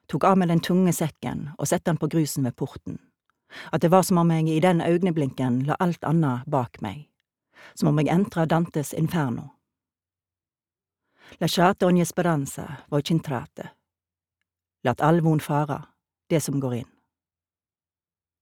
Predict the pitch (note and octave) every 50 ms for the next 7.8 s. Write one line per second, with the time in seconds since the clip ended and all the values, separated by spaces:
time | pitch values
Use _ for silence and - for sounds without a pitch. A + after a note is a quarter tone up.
0 | _ _ _ _ _ _ _ _ _ _ _ _ - - - - - - F3+ D#3+
1 | F3+ A#3+ A#3+ G#3+ F#3+ E3+ D#3+ F3 F#3 F3+ F#3 G3 G3 G3+ F3+ F3+ F3 E3 F3 G3
2 | F#3 D#3 D3 C#3+ C3+ - - F3 D#3+ - - - B2 A2+ - - - - A2 D3+
3 | - - C#3+ C#3+ D3+ - - D#3+ D3 D#3 D3+ - - F#3+ F3+ D3 C3+ A#2 A2+ A2+
4 | A2 G2+ G2+ A2+ - - A#2+ A#2 C3+ C3+ - - D#3+ E3 D#3 C#3 - C#3+ B2+ A#2
5 | A2 - - _ _ _ _ _ _ _ _ _ _ _ - - D3 D3 C#3+ -
6 | - D3+ E3 F3 F#3+ G#3 G#3+ - - F3 E3 - - D3+ D#3 D3+ D#3 F3 F3 D#3
7 | C#3 - C#3 C3+ C3 - E3 C#3 C#3+ C#3+ C3+ C#3+ D3+ F3 F#3 F3